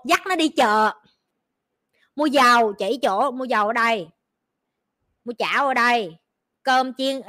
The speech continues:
cơm là phải nấu, nấu phải mua gạo ở đây, xong đổ nước vô, xong nhấn nút một vài,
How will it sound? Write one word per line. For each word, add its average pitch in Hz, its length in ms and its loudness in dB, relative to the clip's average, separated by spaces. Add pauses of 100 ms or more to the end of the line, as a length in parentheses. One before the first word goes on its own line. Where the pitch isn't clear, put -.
(120)
cơm 269 240 2
là 208 80 -6
phải 208 100 -8
nấu, 285 380 0 (340)
nấu 294 220 0
phải 302 80 -8
mua 254 120 -8
gạo 190 220 -2
ở 220 60 -2
đây, 240 440 0
xong 240 220 -12
đổ 226 100 -4
nước 320 260 -4
vô, 254 380 2 (240)
xong 254 120 -8
nhấn 294 160 -8
nút 339 140 -4
một 262 120 -8
vài, 196 320 -2